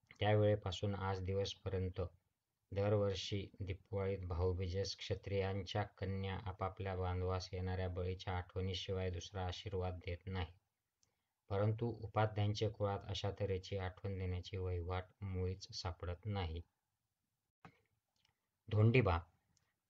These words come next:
तर मग आदिनारायणाने बळीस पातळी घालण्याकरिता वामनाचा अवतार घेतला.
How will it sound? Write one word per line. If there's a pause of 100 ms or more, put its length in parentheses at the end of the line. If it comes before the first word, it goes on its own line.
तर
मग (180)
आदिनारायणाने
बळीस
पातळी
घालण्याकरिता (260)
वामनाचा
अवतार
घेतला.